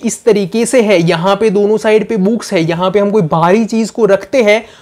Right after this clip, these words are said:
तो ये जो स्केल है उसका जो शेप है वो ऐसा हो जाएगा। ठीक है, कुछ ऐसा हो जाएगा उसका शेप, तो शेप में चेंज आता है। An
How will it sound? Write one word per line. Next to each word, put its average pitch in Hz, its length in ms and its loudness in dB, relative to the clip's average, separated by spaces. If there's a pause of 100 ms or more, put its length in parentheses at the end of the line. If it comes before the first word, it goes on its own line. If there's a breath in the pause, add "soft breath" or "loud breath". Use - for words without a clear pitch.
(140 loud breath)
तो 202 60 -2
ये 202 60 2
जो 214 120 -2
स्केल 220 460 2
है 220 80 2
उसका 220 320 0
जो 220 100 -2
शेप 226 360 -2
है 214 180 0
वो 226 380 -2
ऐसा 190 340 2
हो 220 240 4
जाएगा। 170 420 2
ठीक 247 260 -4
है, 175 80 0 (340 soft breath)
कुछ 254 260 -6 (100)
ऐसा 175 360 -2
हो 208 240 2
जाएगा 196 380 2
उसका 175 320 -4
शेप, 156 280 -12 (420 soft breath)
तो 175 80 -6
शेप 208 400 0
में 214 140 0
चेंज 247 460 -2 (260 soft breath)
आता 160 280 0
है। 139 260 -6 (1200 soft breath)
An 240 140 2